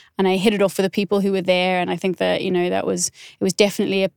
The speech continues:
a personality match because I think they maybe took a little chance on me, not having had that much experience, definitely not in ad agencies. And that's kind of the, my, my road in was,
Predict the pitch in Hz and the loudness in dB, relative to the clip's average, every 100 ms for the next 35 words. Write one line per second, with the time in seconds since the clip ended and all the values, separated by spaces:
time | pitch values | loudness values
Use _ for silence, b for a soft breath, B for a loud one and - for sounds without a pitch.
0 | - 175 214 196 196 190 185 196 196 196 | -8 -2 0 2 2 0 0 0 0 0
1 | - - 185 185 185 180 185 185 180 180 | -2 -6 -4 -4 -2 0 2 0 0 -2
2 | 196 180 180 175 196 202 208 202 208 233 | -2 -2 -2 0 2 2 2 2 4 2
3 | 269 _ 190 202 190 196 196 190 185 - | 0 _ 0 2 2 0 2 2 0 -4
4 | B B - 196 196 180 190 - 196 196 | B B 2 2 4 0 -2 0 2 2
5 | 190 180 - 190 190 196 196 190 185 208 | 0 -2 -2 0 0 2 2 0 2 2
6 | 202 185 190 196 190 180 B B B B | 2 0 -2 -2 -4 -6 B B B B
7 | _ 190 190 190 190 202 190 - 202 180 | _ 0 2 2 2 0 0 -2 -2 -2
8 | - 190 175 196 190 190 - 196 196 196 | -4 -4 0 2 2 0 -2 0 2 2
9 | 196 190 185 190 165 180 180 180 | 2 2 0 0 0 -2 -2 -4